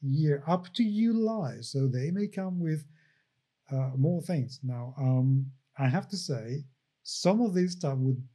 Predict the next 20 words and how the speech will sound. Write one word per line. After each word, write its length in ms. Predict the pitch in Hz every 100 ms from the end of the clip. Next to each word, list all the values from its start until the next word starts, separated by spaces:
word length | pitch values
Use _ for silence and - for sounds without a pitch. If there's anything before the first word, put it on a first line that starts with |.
| _ _ _ _ _ -
I 160 | 156
would 160 | 196 208
find 360 | 165 151 143 131
very, 480 | 117 120 220 254
very 360 | 151 131 127 117
interesting. 680 | 113 113 123 - 214 247 226 - _ _ _ _ _ _ _ _ _ _ _ _ _ _ _ -
But 260 | 165 - - _ _ -
the 100 | 151
fact 320 | 131 165 180
that 280 | 196 208 156
this 220 | 175 180 202
is 120 | -
going 220 | 185 180
to 100 | 175
go 160 | 143 156
for 140 | 151
the 100 | 143
D 140 | 131
twenty 320 | 135 185 175 170
Modern, 460 | 143 143 135 139